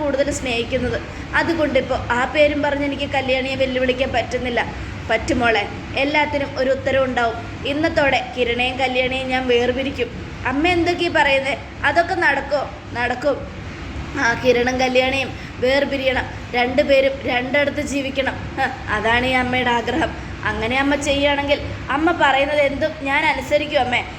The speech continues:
എന്ന് സരയു. നടക്കും മോളെ, ഇന്നത്തോടെ ഞാൻ എല്ലാത്തിനും ഒരു തീരുമാനം ഉണ്ടാക്കിയിട്ടേ വരൂ. എന്തായാലും ഞാൻ ആഗ്രഹിച്ച കാര്യങ്ങളാണെന്ന് നടക്കുന്നതെങ്കിൽ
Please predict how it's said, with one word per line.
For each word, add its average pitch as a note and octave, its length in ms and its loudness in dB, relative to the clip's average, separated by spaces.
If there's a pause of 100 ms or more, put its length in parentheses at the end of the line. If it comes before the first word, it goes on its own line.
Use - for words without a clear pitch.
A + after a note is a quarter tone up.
(200)
എന്ന് C#4 140 -2 (160)
സരയു. A3 380 0 (320)
നടക്കും B3 380 0
മോളെ, B3 200 4 (360)
ഇന്നത്തോടെ A#3+ 500 -2
ഞാൻ B3 100 2 (100)
എല്ലാത്തിനും B3 420 0
ഒരു B3 160 -4
തീരുമാനം B3 440 0
ഉണ്ടാക്കിയിട്ടേ A#3+ 540 0
വരൂ. A#3+ 160 2 (460)
എന്തായാലും C4+ 520 2 (140)
ഞാൻ A3+ 300 -2
ആഗ്രഹിച്ച B3 380 0 (120)
കാര്യങ്ങളാണെന്ന് B3+ 720 0
നടക്കുന്നതെങ്കിൽ B3+ 600 -2